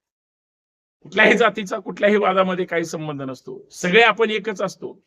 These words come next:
एकच आहोत. फक्त काही सरकारचे दलाल असतात, वेगळ्या वेगळ्या माध्यमातून वेगळे वेगळे मुखवटे घेऊन काम करतात, ते त्यांच्या सुपाऱ्या वाजवतात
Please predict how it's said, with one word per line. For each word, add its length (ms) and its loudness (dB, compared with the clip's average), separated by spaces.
एकच 420 0
आहोत. 320 4
फक्त 240 -6
काही 380 2
सरकारचे 600 0
दलाल 300 0
असतात, 240 -4
वेगळ्या 280 -2
वेगळ्या 200 -2
माध्यमातून 580 -4
वेगळे 260 -2
वेगळे 200 0
मुखवटे 500 -4
घेऊन 280 -6
काम 260 -4
करतात, 400 -8
ते 380 2
त्यांच्या 340 2
सुपाऱ्या 460 0
वाजवतात 520 0